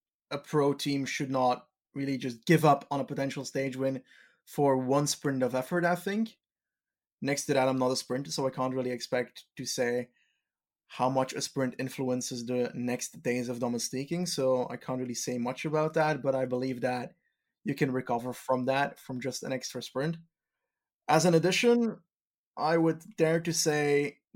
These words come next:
that I would go for Peter Sagan here. I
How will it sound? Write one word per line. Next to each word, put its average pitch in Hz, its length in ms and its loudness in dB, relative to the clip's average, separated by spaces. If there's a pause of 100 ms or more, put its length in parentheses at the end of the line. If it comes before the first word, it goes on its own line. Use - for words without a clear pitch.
that 135 140 2
I 185 180 4
would 185 240 2 (640)
go 147 200 6
for 160 240 2
Peter 143 240 -2
Sagan 139 460 0
here. 147 340 0 (680)
I 143 920 4